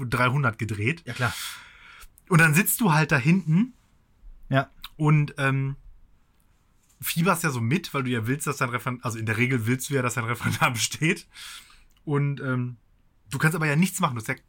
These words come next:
Speaker 1: keinerlei Einfluss darauf, äh, wie das ausgeht.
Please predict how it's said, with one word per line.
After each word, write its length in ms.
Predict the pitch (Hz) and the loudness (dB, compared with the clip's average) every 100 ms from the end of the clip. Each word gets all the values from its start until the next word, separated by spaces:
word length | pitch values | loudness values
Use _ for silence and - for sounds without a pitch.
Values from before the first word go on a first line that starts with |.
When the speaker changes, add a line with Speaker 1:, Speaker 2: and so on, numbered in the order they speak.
| _ | _
Speaker 1:
keinerlei 560 | - - 214 185 165 165 | -8 -4 -4 -2 -4 -4
Einfluss 340 | 151 - 107 | -6 -6 -12
darauf, 440 | - 110 113 151 - - | -12 -10 -10 -14 -20 -16
äh, 340 | 127 123 123 127 - - - - - - - - - - | -10 -8 -8 -10 -16 -20 -18 -18 -18 -20 -20 -14 -14 -10
wie 180 | 123 135 | -6 -4
das 160 | 135 | -4
ausgeht. 440 | 135 135 - 110 | -4 -8 -8 -16